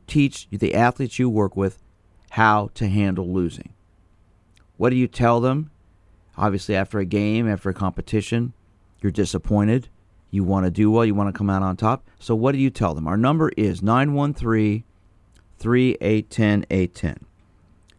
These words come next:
Nine one three three eight ten eight ten. If, if you are a coach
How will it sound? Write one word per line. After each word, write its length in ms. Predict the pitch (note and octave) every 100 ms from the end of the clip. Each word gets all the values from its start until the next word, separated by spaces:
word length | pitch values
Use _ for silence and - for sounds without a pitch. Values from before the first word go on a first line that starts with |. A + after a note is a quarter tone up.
| _ -
Nine 400 | F#2 A2 C#3 D3
one 200 | D3+ D3
three 540 | - A#2 G#2+ G#2 A2 - _ _ _ _
three 420 | - A#2 A#2+ A#2+ A#2+
eight 280 | - G#2 -
ten 220 | - F#2+
eight 180 | F2+ D#2+
ten. 200 | - D#2
If, 240 | - - -
if 240 | D3 D#3
you 180 | F3 F3+
are 240 | G2+ C3+ B2+
a 100 | G#2
coach 560 | - F#2+ F2 - -